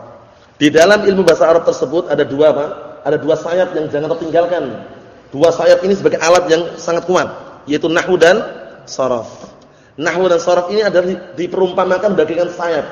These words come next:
Yang namanya burung itu bisa nggak terbang dengan satu sayap? Miring-miring. Paham ya? Kalaupun bisa miring-miring. Nah, nggak tahu bagaimana gambarannya, yang penting miring-miring. Paham ya? Oleh karena itu butuh dua sayap ini. Nahwu dan sharaf ini ilmu alat namanya.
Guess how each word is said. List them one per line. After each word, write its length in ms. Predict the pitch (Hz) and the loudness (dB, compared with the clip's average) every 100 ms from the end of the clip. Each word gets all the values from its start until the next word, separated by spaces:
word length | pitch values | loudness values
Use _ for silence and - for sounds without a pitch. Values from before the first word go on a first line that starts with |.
| - - - - - _ | -16 -20 -20 -20 -20 _
Yang 140 | 147 170 | -2 0
namanya 200 | 190 190 | 2 0
burung 320 | 185 220 208 | 0 4 4
itu 480 | 208 196 180 185 202 - - | 4 0 0 0 -4 -14 -12
bisa 240 | 165 220 | -2 0
nggak 160 | 196 185 | 2 -2
terbang 240 | - 175 | 0 0
dengan 120 | 160 170 | 2 0
satu 80 | 160 | 0
sayap? 320 | 160 156 170 - - - - - _ _ 127 123 _ _ _ _ _ | -4 -4 -6 -12 -18 -20 -20 -20 _ _ _ -20 _ _ _ _ _
Miring-miring. 560 | 151 233 233 254 247 156 110 101 - - - | -2 0 2 2 0 -2 -6 -10 -18 -20 -12
Paham 160 | 180 196 | -2 0
ya? 160 | 147 127 | 0 2
Kalaupun 400 | 175 180 202 165 | 2 4 2 0
bisa 160 | 143 214 | 0 0
miring-miring. 560 | 196 202 208 220 208 135 107 - - - - | 4 4 6 4 4 0 -6 -14 -16 -20 -12
Nah, 200 | 127 143 127 113 - - 131 | -4 -2 -2 -6 -12 -12 -8
nggak 120 | 139 | 2
tahu 160 | 175 175 | 4 4
bagaimana 400 | 151 156 160 156 | 2 0 0 0
gambarannya, 560 | 143 139 147 147 170 | 2 2 4 2 0
yang 40 | 175 | -2
penting 160 | 196 190 | 0 2
miring-miring. 400 | 196 208 208 139 101 - - - - | 2 2 0 0 -8 -16 -20 -20 -10
Paham 160 | 151 165 | -6 -4
ya? 160 | 127 110 - | -4 -6 -8
Oleh 240 | - 175 180 | 2 4 6
karena 160 | 180 | 4
itu 160 | 185 156 | 4 2
butuh 160 | 175 202 | 4 2
dua 160 | 147 170 | 4 2
sayap 320 | 180 196 196 | 4 2 2
ini. 240 | 202 147 120 - | 0 0 -4 -8
Nahwu 320 | 147 143 165 | -6 -2 -2
dan 80 | 139 | -2
sharaf 240 | 143 143 139 | 0 0 0
ini 160 | 160 175 | -4 -4
ilmu 160 | 165 | -2
alat 240 | 151 151 151 | 0 0 0
namanya. 560 | 143 135 127 113 - | -2 -4 -4 -8 -12